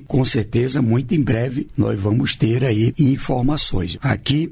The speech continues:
nós temos uma situação que não usa o cartão, mas alguém usa o seu C P F e provavelmente sobre outra forma de pagamento que não o cartão.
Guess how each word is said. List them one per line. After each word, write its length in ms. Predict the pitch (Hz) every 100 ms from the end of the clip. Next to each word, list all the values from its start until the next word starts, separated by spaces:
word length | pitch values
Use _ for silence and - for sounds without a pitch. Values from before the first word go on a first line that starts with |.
| -
nós 240 | 131 123
temos 380 | - 123 120 110
uma 240 | 220 233
situação 680 | 151 151 - 131 117 - 90
que 160 | - -
não 180 | - 190
usa 320 | 95 - 147
o 140 | 123 117
cartão, 500 | - 104 - - - -
mas 380 | - 165 - -
alguém 440 | 139 120 127 208 151
usa 460 | 180 208 120 104 -
o 140 | 120
seu 300 | 104 - 117
C 180 | 104 -
P 200 | 98 104
F 380 | 104 127 - -
e 100 | -
provavelmente 680 | - 135 113 113 117 127 170
sobre 440 | - - 165 123 -
outra 340 | - 156 160 143
forma 400 | - 113 104 -
de 120 | 107
pagamento 760 | - 101 117 117 131 156 156 190 - -
que 140 | -
não 180 | 104 107
o 60 | 107
cartão. 560 | 143 117 - 120 139